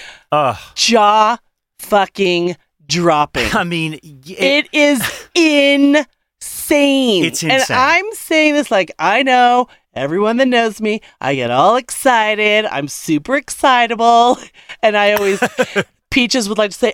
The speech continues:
Speaker 2: "Oh, was it the best show ever?"
Speaker 1: Yeah.
Speaker 2: Well, bitch, it might have been the best show ever.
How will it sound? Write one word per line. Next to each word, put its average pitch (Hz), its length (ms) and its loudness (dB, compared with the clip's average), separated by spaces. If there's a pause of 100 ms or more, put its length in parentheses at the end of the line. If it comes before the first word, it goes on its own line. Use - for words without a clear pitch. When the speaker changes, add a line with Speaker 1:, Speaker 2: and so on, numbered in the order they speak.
Speaker 2:
"Oh, 311 200 0
was 226 200 -6
it 240 140 -4
the 208 80 -8
best 254 380 -2
show 262 420 0 (100)
ever?" 285 440 2 (260)
Speaker 1:
Yeah. 233 140 -2
Speaker 2:
Well, 190 200 2
bitch, 269 580 0 (500)
it 330 260 -2
might 269 240 2
have 370 80 -8
been 285 180 0
the 294 60 -2
best 285 240 0
show 320 240 2
ever. 311 400 0